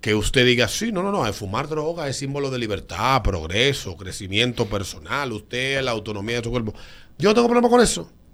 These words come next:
El problema es que el que hoy se está hartando de droga, mañana quiere que yo trabaje para mantenerlo porque él se inhabilitó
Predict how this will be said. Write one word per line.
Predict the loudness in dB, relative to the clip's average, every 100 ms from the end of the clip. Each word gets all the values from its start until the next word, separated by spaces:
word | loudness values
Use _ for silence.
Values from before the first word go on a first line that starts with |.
| -2
El | 4 4
problema | 4 2 4 4
es | 4 4
que |
el | 0 4
que | 6
hoy | 6
se | 4
está | 2 2
hartando | 2 2 2 4
de | 4
droga, | 4 4
mañana | 4 2 2
quiere | 2 0 2
que | 4
yo | 4
trabaje | 4 2 2
para | 2 2
mantenerlo | 2 2 2 2 2 2
porque | 0 4 6 8
él | 6 2 -6 -20 -4
se | 0 2 6 8
inhabilitó | 8 6 6 6 4 0 0 8 8 8 6 -2